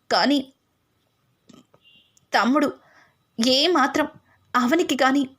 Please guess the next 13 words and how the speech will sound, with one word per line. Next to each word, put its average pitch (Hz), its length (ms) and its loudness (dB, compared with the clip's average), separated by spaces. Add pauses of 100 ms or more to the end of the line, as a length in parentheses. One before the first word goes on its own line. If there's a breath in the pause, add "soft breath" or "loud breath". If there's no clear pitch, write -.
(460)
అక్షయ్ 254 400 0
బావగారికి 262 440 0
కానీ 269 180 0
దొరికితే 247 420 -2 (460 loud breath)
ఆ 226 80 0 (140)
తర్వాత 262 420 -2 (560 loud breath)
కథ 339 160 2 (120)
మరొక 269 340 2
రకంగా 302 320 0
ఉంటుంది" 285 340 0 (320 loud breath)
అని 269 120 0
చెప్పి 285 300 -2 (400)
ఇక 381 180 0